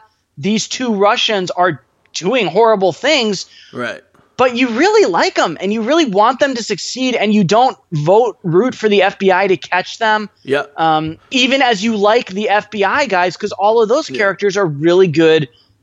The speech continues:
Speaker 1: too.
Speaker 2: Yeah.
Speaker 1: Um,
Speaker 2: And, oh, and that was my final point. I have trouble watching shows season after season where the main characters are bad guys, even if they're sympathetic bad guys. I, you know, I mean, The Wire, I can do it 'cause everyone's flawed and corrupt, and
Speaker 1: Right.
Speaker 2: because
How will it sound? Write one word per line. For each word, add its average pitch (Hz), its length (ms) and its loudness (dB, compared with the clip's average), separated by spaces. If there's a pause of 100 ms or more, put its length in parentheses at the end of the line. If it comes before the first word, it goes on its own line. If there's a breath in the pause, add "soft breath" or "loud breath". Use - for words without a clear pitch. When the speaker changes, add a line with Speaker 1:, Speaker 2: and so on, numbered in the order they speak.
(100)
Speaker 1:
too. 240 300 0 (280)
Speaker 2:
Yeah. 135 200 -6 (320)
Speaker 1:
Um, 139 100 -2
Speaker 2:
And, 170 140 4
oh, 156 160 2
and 156 160 0
that 160 100 2
was 143 100 4
my 139 140 0
final 131 280 0
point. 120 360 -4
I 139 100 -2
have 135 120 0
trouble 135 280 2
watching 120 580 -2
shows 113 420 -2
season 127 340 -2
after 113 220 -6
season 104 360 -6
where 98 200 -8 (100)
the 113 80 -10
main 98 220 -12
characters - 520 -14
are 120 60 -4
bad 226 240 0
guys, 101 400 -6
even 131 220 0
if 117 80 -4
they're 120 120 -6
sympathetic 104 540 -6
bad 101 220 -6
guys. 98 260 -10
I, 117 140 -8 (340 loud breath)
you 120 140 -2
know, 117 220 -4 (100)
I 139 100 2
mean, 143 140 0
The 147 80 4
Wire, 165 360 4
I 147 100 4
can 143 180 -6
do 127 140 4
it 127 100 2
'cause 127 180 -8
everyone's 147 480 2
flawed 117 320 0
and 113 140 -6
corrupt, 107 480 -4
and 110 300 -6 (120)
Speaker 1:
Right. 160 220 2
Speaker 2:
because 117 260 -4